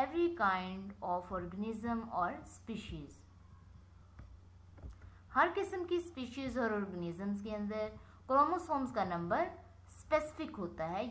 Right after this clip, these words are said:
ये change नहीं होता, constant होता है। In general body cell, general body cells में, जो कि somatic cells हैं, the chromosomes occurs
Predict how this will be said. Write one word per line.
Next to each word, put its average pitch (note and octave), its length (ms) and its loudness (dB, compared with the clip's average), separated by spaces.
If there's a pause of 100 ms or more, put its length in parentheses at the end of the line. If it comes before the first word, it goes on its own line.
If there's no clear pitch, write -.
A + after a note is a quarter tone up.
ये A#3 80 2
change A#3 500 -4
नहीं G#3+ 320 0
होता, E3+ 280 -2
constant A3+ 640 2
होता C3+ 240 -6
है। B2+ 220 -8 (1300)
In G4 140 0 (140)
general B3+ 420 4
body E3+ 240 6 (100)
cell, G3 260 2 (100)
general C4+ 300 4
body F3+ 300 8
cells F#3 400 0
में, G3+ 320 -2 (160)
जो F#3 120 -4
कि G#3 140 -2
somatic G#3+ 480 -2
cells D4 400 2
हैं, C#4+ 220 0 (1400)
the A#3 120 2 (100)
chromosomes D#4 880 4 (140)
occurs B3+ 580 4